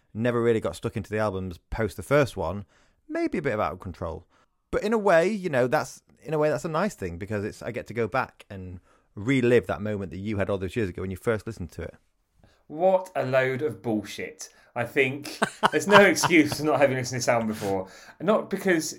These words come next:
Speaker 2: I mean, I, I get the fact that you always love Spice Girls more and you were never a big fan, as big a fan as I was, but you like great pop music albums, or so I'm led to believe. Surely this would have been one that you'd have enjoyed, uh, 'cause it's, it's some absolutely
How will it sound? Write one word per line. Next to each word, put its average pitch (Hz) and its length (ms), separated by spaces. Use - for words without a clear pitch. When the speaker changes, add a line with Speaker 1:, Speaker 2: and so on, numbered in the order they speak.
Speaker 2:
I 147 80
mean, 151 200
I, 147 320
I 165 120
get 190 220
the 180 60
fact 170 300
that 147 80
you 123 120
always 151 200
love 175 120
Spice 165 300
Girls 165 240
more 135 340
and 131 80
you 120 60
were 120 60
never 135 180
a 160 60
big 156 160
fan, 147 360
as - 140
big 151 160
a - 40
fan 143 200
as 127 80
I 117 120
was, 110 140
but - 360
you 175 160
like 156 280
great - 440
pop - 240
music 117 260
albums, 110 280
or 113 80
so 123 200
I'm 117 160
led 120 160
to 117 60
believe. 110 640
Surely 135 540
this 123 240
would 120 80
have 110 100
been 110 160
one 101 360
that - 120
you'd 95 120
have 95 80
enjoyed, 90 520
uh, 98 160
'cause 117 240
it's, 117 140
it's 135 100
some 143 220
absolutely 120 960